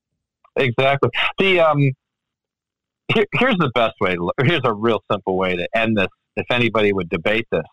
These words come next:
Has anyone in the history of the world ever watched a guy miss a putt to win a major and say, "Wow, that cost him, uh, it's six hundred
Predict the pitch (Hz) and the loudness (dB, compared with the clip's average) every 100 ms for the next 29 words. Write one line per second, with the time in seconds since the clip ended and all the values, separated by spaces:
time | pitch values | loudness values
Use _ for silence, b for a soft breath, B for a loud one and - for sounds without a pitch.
0 | _ _ _ _ _ _ 156 139 175 214 | _ _ _ _ _ _ -2 0 0 0
1 | 185 160 127 107 - - - 147 143 131 | 0 0 -2 -2 -2 -4 -4 -2 0 -2
2 | 107 131 107 64 _ _ _ _ _ _ | 0 0 -2 -6 _ _ _ _ _ _
3 | 143 147 165 139 139 - 135 127 123 120 | -2 0 2 2 0 -2 -2 2 4 4
4 | 117 110 _ 117 131 139 135 - 156 117 | 0 -4 _ -4 -2 -2 -4 -2 0 0
5 | 95 _ _ _ _ _ 143 123 135 135 | -2 _ _ _ _ _ -4 -2 -2 -2
6 | 123 120 135 131 98 82 _ 127 127 139 | -2 -2 -2 -2 -4 -6 _ -4 -2 0
7 | 117 - B - 143 139 113 151 - 131 | -2 -4 B 0 2 4 2 0 0 0
8 | 120 127 117 117 120 107 101 120 120 - | 0 -4 -6 -4 0 0 0 -2 -4 -4
9 | - 135 120 | -2 -2 -2